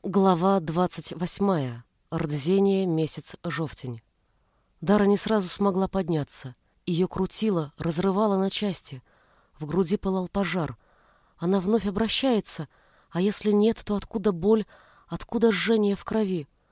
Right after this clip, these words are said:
Голову охватил мороз, а сердце пламя. Им не было вместе покоя.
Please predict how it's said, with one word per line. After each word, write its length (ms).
Голову 440
охватил 480
мороз, 480
а 100
сердце 400
пламя. 480
Им 180
не 140
было 240
вместе 480
покоя. 520